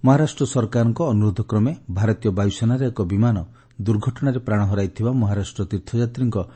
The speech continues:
ମୃତଦେହ ଆଣିବ ବୋଲି ଜଣାପଡ଼ିଛି। ପ୍ରଧାନମନ୍ତ୍ରୀ ନରେନ୍ଦ୍ର ମୋଦି ଏହି ଦୁର୍ଘଟଣାରେ ପ୍ରାଣ ହରାଇଥିବା ଲୋକଙ୍କ ପ୍ରତି ଗଭୀର ଶୋକ ପ୍ରକାଶ କରିଛନ୍ତି। ଶ୍ରୀ ମୋଦି କହିଛନ୍ତି, ଭାରତୀୟ ଦୂତାବାସ ପ୍ରଭାବିତ ଲୋକଙ୍କୁ ସମସ୍ତ ସମ୍ଭାବ୍ୟ ସହାୟତା ଯୋଗାଇ ଦେଉଛି।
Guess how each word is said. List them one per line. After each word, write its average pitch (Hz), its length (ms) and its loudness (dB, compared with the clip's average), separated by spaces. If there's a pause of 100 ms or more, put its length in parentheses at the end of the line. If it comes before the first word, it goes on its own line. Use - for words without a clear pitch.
(200)
ମୃତଦେହ 104 460 2 (140)
ଆଣିବ 120 280 2
ବୋଲି 92 220 0 (320)
ଜଣାପଡ଼ିଛି। 95 580 0 (680)
ପ୍ରଧାନମନ୍ତ୍ରୀ 160 580 4
ନରେନ୍ଦ୍ର 123 380 4
ମୋଦି 135 280 0 (140)
ଏହି 120 120 4
ଦୁର୍ଘଟଣାରେ 110 640 0
ପ୍ରାଣ 104 240 0
ହରାଇଥିବା 120 440 0
ଲୋକଙ୍କ 110 400 0
ପ୍ରତି 107 300 -4 (300)
ଗଭୀର 104 340 0
ଶୋକ - 260 -4
ପ୍ରକାଶ 92 340 -6
କରିଛନ୍ତି। 90 500 -4 (320)
ଶ୍ରୀ - 160 -2
ମୋଦି 101 220 2
କହିଛନ୍ତି, 107 500 0 (400)
ଭାରତୀୟ 104 360 0
ଦୂତାବାସ 117 480 0 (220)
ପ୍ରଭାବିତ 104 460 -2
ଲୋକଙ୍କୁ 101 440 -2
ସମସ୍ତ 107 460 -2
ସମ୍ଭାବ୍ୟ 95 540 -2
ସହାୟତା 101 540 -2 (300)
ଯୋଗାଇ 101 300 0
ଦେଉଛି। 87 380 -6